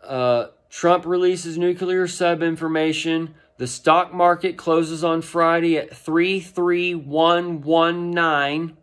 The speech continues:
Okay, the three eleven and nine eleven reflection. We're looking for that speaker nine eleven, that one nineteen.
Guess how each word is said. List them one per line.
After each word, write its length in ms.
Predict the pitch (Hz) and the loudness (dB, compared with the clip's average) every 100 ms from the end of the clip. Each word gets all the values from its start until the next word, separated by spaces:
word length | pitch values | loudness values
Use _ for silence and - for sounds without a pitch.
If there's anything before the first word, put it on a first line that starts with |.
| _ _ _ _ _ _ _ _ _ _ _ _ _ | _ _ _ _ _ _ _ _ _ _ _ _ _
Okay, 440 | - 156 180 180 | -2 0 0 -4
the 120 | 131 127 | -10 -8
three 320 | 143 170 175 | 0 2 2
eleven 560 | 170 170 175 185 185 - | 2 2 0 -6 -10 -16
and 280 | 131 139 135 _ _ _ _ | -10 -10 -10 _ _ _ _
nine 300 | 110 135 160 | -8 -4 -2
eleven 340 | 165 165 170 | 0 0 0
reflection. 680 | 170 165 147 143 139 160 165 | -2 -4 0 0 -2 -6 -4
We're 120 | 135 | -4
looking 280 | 139 151 156 | -2 -4 -6
for 100 | 156 | -4
that 160 | 151 123 | -4 -6
speaker 400 | - 147 143 147 | -6 -8 -6 -4
nine 280 | 143 143 139 | -2 -2 -2
eleven, 380 | 139 135 160 | 0 0 0
that 180 | 151 107 | -4 -6
one 320 | 120 135 135 | -4 -4 -2
nineteen. 680 | 131 127 95 - 139 143 170 | -4 -4 -8 -10 -8 -8 -10